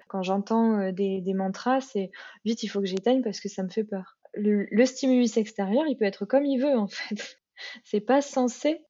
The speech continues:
nous déranger. Si ça nous dérange, c'est qu'il y a quelque chose peut-être à regarder. On n'est pas obligé, par contre, de le regarder. Peut-être que c'est pas dans notre énergie, et cetera. Mais on n'est pas censé être en réaction à l'intérieur. C'est ça la différence. Donc déjà, regardez ça.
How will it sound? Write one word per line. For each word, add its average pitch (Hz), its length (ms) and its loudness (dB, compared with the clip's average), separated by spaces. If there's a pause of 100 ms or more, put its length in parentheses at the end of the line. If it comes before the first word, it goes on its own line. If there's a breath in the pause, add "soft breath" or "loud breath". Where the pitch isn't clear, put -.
nous 214 180 4
déranger. 208 640 2
Si - 160 -4
ça 269 160 2
nous 247 120 6
dérange, 220 300 2
c'est - 140 -6
qu'il 226 100 -2
y - 20 0
a 202 40 0
quelque 208 260 -4
chose 262 180 -2
peut-être - 340 -6
à 196 60 -2
regarder. 190 400 -4 (120)
On 202 60 0
n'est 202 100 6
pas 208 100 4
obligé, 311 320 2
par 214 200 -2
contre, 214 180 0
de 208 80 2
le 196 80 -2
regarder. 185 460 -6 (160)
Peut-être 240 220 2
que 233 100 -4
c'est - 160 -6
pas 196 140 2
dans 196 120 0
notre 190 260 -2
énergie, 185 340 -2
et 262 100 2
cetera. 214 400 -4 (300 loud breath)
Mais 202 100 0
on 202 60 0
n'est 202 120 4
pas 262 160 2
censé 233 320 -2
être 226 220 -2
en 196 80 0
réaction 233 580 2
à 214 60 2
l'intérieur. 185 580 -2
C'est 208 120 -8
ça 208 140 -2
la 185 120 2
différence. 175 580 -12 (320 loud breath)
Donc 196 140 2
déjà, 254 300 6
regardez 214 360 2
ça. 262 260 -4